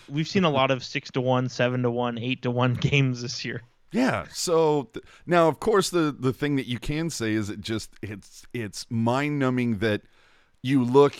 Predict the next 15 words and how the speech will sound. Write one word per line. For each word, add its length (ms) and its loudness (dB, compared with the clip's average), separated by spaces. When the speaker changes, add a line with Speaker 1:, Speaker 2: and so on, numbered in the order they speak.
Speaker 2:
at 260 -4
Sharks 420 0
at 100 -8
Nashville, 600 -4
and 140 -6
it's 160 -10
kind 180 -6
of 60 -4
like, 140 -6
well, 200 0
you 160 -6
killed 300 -2
both 220 -2
power 240 0
plays, 380 -4